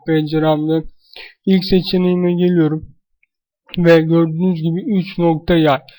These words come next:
Birinci noktamı belirliyorum. İkinci noktamı belirliyorum. Ve üçüncü noktamı belirleyerek ise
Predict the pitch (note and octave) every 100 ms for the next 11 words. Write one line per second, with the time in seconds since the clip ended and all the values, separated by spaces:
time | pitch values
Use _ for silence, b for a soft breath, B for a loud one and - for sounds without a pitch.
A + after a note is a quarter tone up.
0 | b b - D#3 F3 F#3 G3 G3 F#3+ G3
1 | F#3+ F#3 F#3+ F#3+ F3 D#3+ D#3+ - - _
2 | - E3 - E3+ E3 F3 D#3 E3+ D3+ C#3+
3 | D3+ E3 E3+ E3+ E3+ E3+ - B B B
4 | F3+ F3+ D#3 F#3 F3+ G3+ F#3 F#3+ F3 E3
5 | D3+ E3+ F3+ F3+ F#3+ E3+ D#3 - - F#3